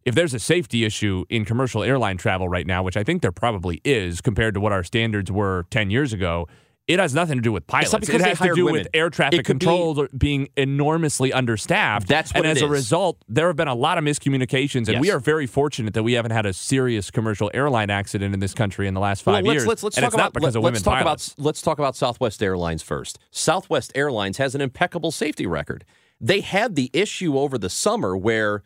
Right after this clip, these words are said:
Speaker 2: they had a bunch of cancellations, but that was, that was like a software scheduling issue.
Speaker 1: Yeah. They don't
Speaker 2: That
Speaker 1: have an
Speaker 2: wasn't,
Speaker 1: impeccable
Speaker 2: that was
Speaker 1: business
Speaker 2: not a
Speaker 1: record, but they do have an impeccable safety record.
Speaker 2: Well, they've done, they had done historically well up until,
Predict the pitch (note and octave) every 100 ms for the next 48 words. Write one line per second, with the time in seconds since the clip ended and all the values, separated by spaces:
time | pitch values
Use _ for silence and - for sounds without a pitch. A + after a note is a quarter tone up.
0 | _ - D3+ G2+ D3 - - C3+ A#2+ F#2+
1 | C3+ E3+ C3 F2+ C#3 A3+ F3 G#2 _ _
2 | - A3 A3+ C3+ - - - D#3+ F3+ -
3 | C3+ C3+ C3 B2 A#2 - - - F#3 D#3
4 | C3 G2+ F2 G#2+ F#2+ - D2 C2 - -
5 | C#3+ A3 A3 G#3+ F3 F#3 F3+ E3+ G3 B3
6 | G3 D#3 B2 A#2+ G#2 G2+ C#3 D3+ G3+ F3
7 | D#3 C#3+ D#3 D3 B2+ B2 A2+ F2+ D2 F3
8 | G3+ A3 D#3 B3 A3+ - B2 D3 D#3 F3
9 | C3+ D3 C3+ A2+ C3+ B2+ A#2+ A#2 G2 G#2
10 | G2+ G2 G2 G2 F#2 A2 G2 F2+ F2